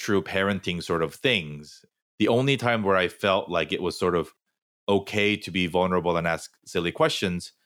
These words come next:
I think I shared this on the show before, was when, uh, I went to this program called Daddy Boot Camp in Ann Arbor,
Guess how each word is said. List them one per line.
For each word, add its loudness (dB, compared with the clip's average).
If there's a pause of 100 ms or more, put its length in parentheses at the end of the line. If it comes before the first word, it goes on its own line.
(300)
I 0
think 0
I 4
shared 4
this 0
on 0
the -2
show 0
before, 0
was 0
when, 0
uh, 0 (440)
I 2
went 0
to 0
this 0
program 0
called -2
Daddy 0
Boot -4
Camp -4 (360)
in -2
Ann 0
Arbor, 0